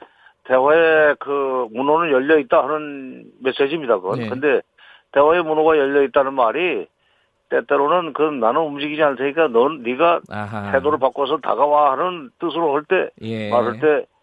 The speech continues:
Speaker 1: 대화의 문호는 열려 있다는 표현을 쓰는 거거든요. 쓰거든요.
Speaker 2: 네.
Speaker 1: 그거 보면은 이게 그 물밑 대화를 접촉할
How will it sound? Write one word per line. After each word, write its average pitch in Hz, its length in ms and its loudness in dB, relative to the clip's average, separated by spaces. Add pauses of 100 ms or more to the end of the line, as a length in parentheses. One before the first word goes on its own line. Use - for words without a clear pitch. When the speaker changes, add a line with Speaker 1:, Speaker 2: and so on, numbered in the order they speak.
Speaker 1:
대화의 127 320 2
문호는 123 500 0
열려 110 200 0
있다는 113 340 0
표현을 107 240 -4 (100)
쓰는 104 140 -6
거거든요. 117 600 -4
쓰거든요. 131 640 -2
Speaker 2:
네. 110 400 -4 (260)
Speaker 1:
그거 123 240 -4
보면은 123 680 -2 (520)
이게 117 200 -2 (1000)
그 101 380 -8
물밑 117 300 -4
대화를 113 540 0
접촉할 110 680 -4